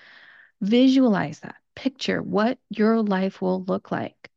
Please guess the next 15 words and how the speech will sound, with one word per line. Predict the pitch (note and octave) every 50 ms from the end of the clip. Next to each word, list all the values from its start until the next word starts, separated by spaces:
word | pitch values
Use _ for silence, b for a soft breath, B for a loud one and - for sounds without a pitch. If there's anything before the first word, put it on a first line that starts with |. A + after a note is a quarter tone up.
| _ B B B B B B B B -
Will | G#3 G3+ G3+
you | G3 G3 G3+ G3+ G3 F#3+
be | - G3 F#3 F#3 F#3 F3+ - -
living | F3 E3 F3+ F3+ F3+ F#3 F#3+ F#3
in | F3 F3 E3+ E3+
a | E3+
different | E3+ - F3 E3 - - E3+ D#3+ D3+ - -
city? | - - - C#4 D4+ E4 F4 F#4+ - _ _ b b b b b b b
Will | G#3+ G#3
you | F#3+ F#3 F#3 E3+
be | F3+ F3
speaking | E3 - - - - E3+ E3 - - F3+ F3+ F3 F3+ -
a | - F3+
different | E3 F3+ E3 - - D#3+ - -
language? | F3 G3 A3+ B3+ C#4 D#4 D#4 E4 D#4 D4+ - - - - -